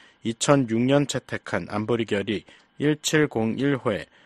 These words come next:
완전한 이행을 촉구하고 이를 위한 추가적인 실질적 조치의 필요성도 재확인했습니다.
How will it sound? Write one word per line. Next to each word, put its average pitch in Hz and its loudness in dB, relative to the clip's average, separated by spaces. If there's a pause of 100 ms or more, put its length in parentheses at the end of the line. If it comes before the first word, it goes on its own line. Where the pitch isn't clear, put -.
(160)
완전한 117 2
이행을 131 0
촉구하고 113 -2
이를 107 -4
위한 131 -2
추가적인 131 0
실질적 151 -2
조치의 - -4 (280)
필요성도 117 -2
재확인했습니다. - -4